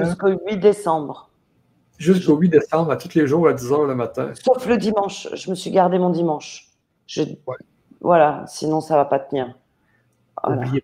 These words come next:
Speaker 2: pas, c'est dix heures du matin de France,
Speaker 1: Ouais,
Speaker 2: hein, c'est
Speaker 1: de
Speaker 2: pas du
Speaker 1: France.
Speaker 2: Québec.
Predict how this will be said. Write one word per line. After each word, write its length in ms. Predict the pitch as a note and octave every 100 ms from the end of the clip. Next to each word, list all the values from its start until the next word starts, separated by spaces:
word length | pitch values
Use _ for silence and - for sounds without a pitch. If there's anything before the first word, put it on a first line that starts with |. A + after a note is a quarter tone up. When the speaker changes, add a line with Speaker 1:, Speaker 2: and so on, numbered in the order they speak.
| -
Speaker 2:
pas, 80 |
c'est 200 | E3 C3
dix 200 | A2 A2
heures 140 | C#3 C#3
du 100 | A#2+
matin 300 | B2 A#2+ C#3+
de 120 | A#2+
France, 300 | - - C3+ G#2
Speaker 1:
Ouais, 160 | F3+ A#2
Speaker 2:
hein, 40 | -
c'est 100 | C#3+
Speaker 1:
de 80 | F3
Speaker 2:
pas 60 | F3+
du 60 |
Speaker 1:
France. 300 | - F3+ D#3+ - - - _ -
Speaker 2:
Québec. 140 | -